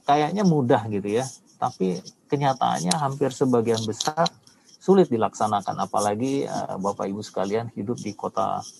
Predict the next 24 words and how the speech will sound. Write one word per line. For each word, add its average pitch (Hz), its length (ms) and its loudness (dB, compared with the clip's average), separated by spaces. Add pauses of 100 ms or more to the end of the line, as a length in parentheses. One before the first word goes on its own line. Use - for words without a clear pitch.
(380)
kota - 320 -6
besar 127 720 4
dengan, 95 560 -2 (640)
eh, 90 1000 -6 (220)
olahraga 95 720 0
kurang, 107 800 0 (160)
ya, 117 240 -4
makanannya 95 720 -2
juga 95 320 -8
tidak 92 320 -8
bisa - 240 -4
dikontrol 110 880 -2
karena 95 240 -8
semua 98 560 -6
ada 95 240 -6
makanan 95 400 -6
junk 107 320 -4
food, 107 240 -4
makanan 95 400 -8
cepat 95 320 -8
saji, 117 640 -2
ya, - 180 -8 (140)
itu 135 240 -2
yang, 113 240 -4